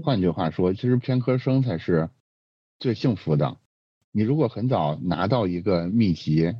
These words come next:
Speaker 1: 一个练号的手册，然后你就照着手册，
Speaker 2: 嗯。嗯，嗯。
Speaker 1: 第一天刷什么怪，第二天刷什么怪，
Speaker 2: 那肯定是平均的，
Speaker 1: 第三天
Speaker 2: 嗯。
Speaker 1: 买什么装备，你可能
Speaker 2: 嗯。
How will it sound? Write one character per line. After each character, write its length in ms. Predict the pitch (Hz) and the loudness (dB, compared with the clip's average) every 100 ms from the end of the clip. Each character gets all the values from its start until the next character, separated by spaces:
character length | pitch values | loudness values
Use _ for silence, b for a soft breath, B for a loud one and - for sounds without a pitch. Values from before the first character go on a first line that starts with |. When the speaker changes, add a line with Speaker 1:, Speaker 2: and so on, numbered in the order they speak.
| 120 | -2
Speaker 1:
一 100 | 90 | 0
个 240 | 98 85 | 2 0
练 260 | 90 113 92 | 0 0 -2
号 300 | 90 113 85 | -2 -2 0
的 240 | 78 76 - _ _ _ | 0 -2 -6 _ _ _
手 200 | - 90 | -4 -4
册， 380 | 78 - 131 - - | -2 -2 -2 -4 -6
然 240 | 87 90 | 0 0
后 80 | 107 | 0
你 60 | 135 | 2
就 140 | 170 | 2
照 160 | 165 98 | 2 -2
着 80 | |
手 160 | 90 82 | -2 -2
册， 220 | 78 110 78 | -2 -2 0
Speaker 2:
嗯。 20 | |
嗯， 160 | 170 160 165 165 | 0 0 0 0
嗯。 20 | |
Speaker 1:
第 140 | 107 | 2
一 20 | 104 | 2
天 240 | 113 98 | 0 -4
刷 180 | 107 101 | -2 -2
什 120 | 92 | 0
么 100 | 90 | 0
怪， 240 | 90 92 | 0 -2
第 80 | 80 | 0
二 160 | 113 85 | 0 0
天 180 | 87 82 | -2 -2
刷 220 | 82 78 | 0 -2
什 60 | |
么 80 | 90 | 0
怪， 60 | 202 | 0
Speaker 2:
那 40 | |
肯 80 | 202 | 0
定 80 | 175 | 0
是 140 | 170 | 0
平 260 | 190 - 175 | -4 0 2
均 180 | 170 175 | 2 2
的， 60 | 165 | 0
Speaker 1:
第 40 | |
三 160 | 156 123 | 0 -2
天 220 | 123 120 | 0 2
Speaker 2:
嗯。 220 | 160 165 - - | 2 0 -6 -2
Speaker 1:
买 180 | 104 85 | 0 2
什 100 | 95 | 0
么 120 | 95 | 0
装 240 | 98 98 | 0 0
备， 240 | 104 78 69 _ _ - | 0 0 -4 _ _ -2
你 100 | 147 | 0
可 160 | - | 2
能 320 | 110 104 139 170 _ | -2 0 0 0 _
Speaker 2:
嗯。 320 | 175 165 170 | 2 2 -2